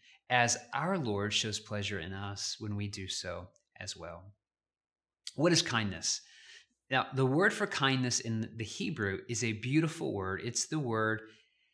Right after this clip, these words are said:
hesed. And I mispronounce that 'cause I don't have a lot of phlegm in my throat right now, but you would say that like chesed or something like that. It's a beautiful and complex word. It's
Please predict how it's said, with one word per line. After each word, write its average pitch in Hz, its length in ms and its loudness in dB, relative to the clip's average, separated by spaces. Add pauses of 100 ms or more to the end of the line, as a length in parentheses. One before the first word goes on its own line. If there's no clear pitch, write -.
(120)
hesed. - 400 4
And 95 380 2
I 117 220 0 (340)
mispronounce 135 500 4
that 120 140 6
'cause 117 120 0
I 123 40 6
don't 123 80 4
have 123 100 2
a 120 40 4
lot 107 100 4
of 101 60 -4
phlegm 113 260 -4
in 107 60 0
my 101 140 0
throat 104 360 -2
right 98 200 -2
now, 90 260 -6
but 85 140 -8
you 113 160 -4
would 104 140 -6
say 113 180 -4
that 95 140 -2
like 92 200 -8
chesed 101 680 2
or 92 40 -10
something 107 240 -10
like 95 160 -8
that. - 260 -10 (520)
It's 151 200 4
a 135 320 4 (100)
beautiful 165 760 2
and 110 240 0
complex 135 760 0
word. 98 320 -4
It's 110 180 -6